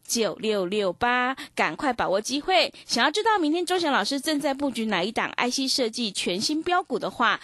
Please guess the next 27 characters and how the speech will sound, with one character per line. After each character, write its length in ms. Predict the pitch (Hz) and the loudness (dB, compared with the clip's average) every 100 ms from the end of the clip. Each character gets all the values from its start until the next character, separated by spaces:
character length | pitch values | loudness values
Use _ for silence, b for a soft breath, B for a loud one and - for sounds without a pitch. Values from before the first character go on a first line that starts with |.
| B - | B -4
赶 160 | 175 | -2
快 160 | 196 233 | -2 -2
欢 220 | 247 220 | -2 0
迎 80 | 226 | 0
你 180 | 202 - | -2 -4
拨 140 | - 208 | -4 -2
电 120 | 208 | 0
话 140 | 226 | 0
进 240 | 202 220 202 | -2 0 2
来。 380 | 180 175 190 240 B B | 2 2 0 -2 B B
另 140 | 269 | 0
外， 140 | 285 254 | 4 4
我 120 | 196 | 4
也 80 | 190 | 2
欢 180 | 262 277 | 2 2
迎 80 | |
你 100 | 277 | 2
加 160 | 208 269 | 0 0
入 140 | 277 | 0
钟 160 | 262 359 | 0 0
祥 140 | 349 | 2
老 120 | 277 196 | 2 0
师 120 | 247 | -2
的 80 | 220 | -2
Telegram 500 | 254 226 208 190 180 | -2 -2 0 0 2
账 260 | 226 202 | 2 2
号， 320 | 220 247 165 | 0 0 0